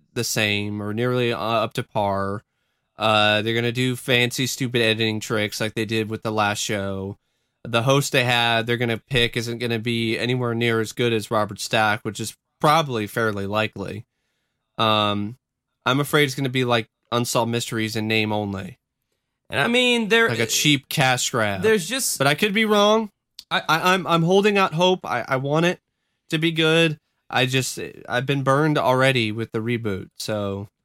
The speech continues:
Speaker 1: a second reboot, uh, uh, you know, I, I'm very leery on.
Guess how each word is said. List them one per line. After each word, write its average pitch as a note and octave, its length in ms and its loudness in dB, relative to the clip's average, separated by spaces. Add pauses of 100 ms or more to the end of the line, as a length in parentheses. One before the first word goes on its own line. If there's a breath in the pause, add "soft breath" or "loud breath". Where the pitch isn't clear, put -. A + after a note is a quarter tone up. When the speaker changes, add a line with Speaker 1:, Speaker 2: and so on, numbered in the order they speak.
(500)
Speaker 1:
a B2 80 -2
second C#3+ 380 -2
reboot, A#2+ 480 -2 (600)
uh, A#2 200 2
uh, A#2 260 2
you A2+ 180 -4
know, A#2 120 0
I, A#2 340 2
I'm A#2+ 160 0
very B2+ 300 2
leery A2+ 360 0
on. G2 320 -8